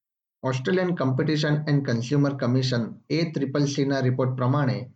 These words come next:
જો ઉત્પન્ન થતો ગેસ વિદેશમાં મોકલવામાં આવશે તો વર્ષ બે હજાર ત્રેવીસમાં જ આ સમસ્યા સર્જાશે. સિડની તથા મેલબર્નમાં ઘરની કિંમતોમાં મોટો ઘટાડો નોંધાઈ રહ્યો છે.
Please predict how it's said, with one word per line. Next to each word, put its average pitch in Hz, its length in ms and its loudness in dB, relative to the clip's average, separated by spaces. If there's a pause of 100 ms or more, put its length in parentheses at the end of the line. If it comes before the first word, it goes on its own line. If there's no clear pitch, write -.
(380)
જો 131 160 2
ઉત્પન્ન 156 520 -2
થતો 151 360 0
ગેસ 135 360 0
વિદેશમાં 151 460 2
મોકલવામાં 131 680 0
આવશે 117 280 -2
તો 131 160 -2
વર્ષ 135 300 -2
બે 135 100 0
હજાર 127 260 2
ત્રેવીસમાં 127 580 0
જ 143 160 -2
આ 135 100 -4
સમસ્યા 120 540 -2
સર્જાશે. 95 720 -6 (2000)
સિડની 160 300 2
તથા 175 260 -2
મેલબર્નમાં 151 580 2
ઘરની 127 340 2
કિંમતોમાં 139 640 0
મોટો 120 260 0
ઘટાડો 127 400 2
નોંધાઈ 107 360 0
રહ્યો 95 260 -6
છે. - 380 -12